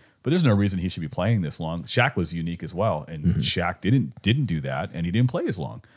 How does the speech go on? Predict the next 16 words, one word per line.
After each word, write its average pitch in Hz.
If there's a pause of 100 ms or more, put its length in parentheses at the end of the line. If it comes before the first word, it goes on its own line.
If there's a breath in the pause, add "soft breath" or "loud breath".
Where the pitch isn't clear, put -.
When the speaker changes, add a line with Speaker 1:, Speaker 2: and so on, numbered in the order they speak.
(300 loud breath)
Speaker 1:
So 101 (140)
what 110
I'm 110
trying 131
to 85
say 113
is 82
there's, 92 (120)
even 127
when 107
it's 90
the 90
exceptional, 87 (180)
exceptionally 87
gifted 90
person, 120